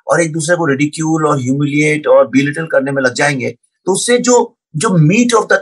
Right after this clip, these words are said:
thing है, जो कम्युनिकेशन है, जो मुद्दा है, जो इशू है, that gets lost and we get into personal fights and, uh, scoring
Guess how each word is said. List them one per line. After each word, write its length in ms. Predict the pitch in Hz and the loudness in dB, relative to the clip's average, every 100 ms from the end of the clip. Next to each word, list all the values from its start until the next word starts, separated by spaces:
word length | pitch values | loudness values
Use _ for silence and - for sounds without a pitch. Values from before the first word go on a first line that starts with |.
| 175 | 0
thing 200 | 180 170 | 0 0
है, 80 | |
जो 120 | 156 156 | -2 -4
कम्युनिकेशन 800 | - 170 190 202 220 226 220 190 | -2 -2 -2 -4 -4 -2 -2 -2
है, 80 | |
जो 80 | 160 | -2
मुद्दा 380 | 160 175 165 233 | -2 -2 2 2
है, 220 | 202 185 - _ | 4 0 -4 _
जो 180 | 180 196 | -6 -4
इशू 340 | 175 - 240 226 | -4 -4 0 2
है, 180 | 202 - _ | 0 -2 _
that 140 | 185 180 | -2 0
gets 260 | 214 208 - | -6 -6 -4
lost 260 | 202 190 | 0 0
and 220 | - - 165 | -2 -8 -8
we 220 | 190 190 | -4 -4
get 80 | 196 | -4
into 360 | 196 202 196 185 _ - - | -6 -4 -4 -6 _ -12 -2
personal 320 | 175 190 196 175 | 0 0 -2 0
fights 480 | 170 180 185 180 - | 4 4 2 -2 0
and, 180 | 180 175 - _ - | 0 0 -6 _ -2
uh, 100 | 139 | 0
scoring 420 | 151 - 170 180 | 0 -2 -2 -2